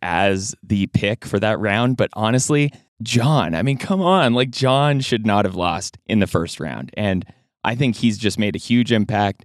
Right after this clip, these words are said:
I've loved his writing, and I relate to him so well. So, yeah, to see the disciple that Jesus loved knocked out in the first round by Jesus' mom,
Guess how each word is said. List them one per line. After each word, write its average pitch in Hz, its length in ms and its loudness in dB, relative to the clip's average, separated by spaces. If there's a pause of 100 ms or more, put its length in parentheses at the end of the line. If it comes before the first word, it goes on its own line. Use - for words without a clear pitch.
(180)
I've 82 260 -8
loved 117 380 0
his 101 200 -2
writing, 101 420 2 (240)
and 120 140 0
I 113 40 2
relate 101 520 0
to 143 100 2
him 131 160 4
so 131 240 2
well. 131 300 2
So, 104 260 2 (300)
yeah, 107 160 0
to 123 120 -2
see 180 220 0
the 180 140 2
disciple 120 540 2
that 95 140 0
Jesus 101 460 -2
loved 95 400 -2 (320)
knocked - 380 0
out 98 180 2
in 104 100 2
the 92 80 0
first 101 360 0
round 101 300 2
by 95 120 0
Jesus' 101 480 0
mom, 101 400 0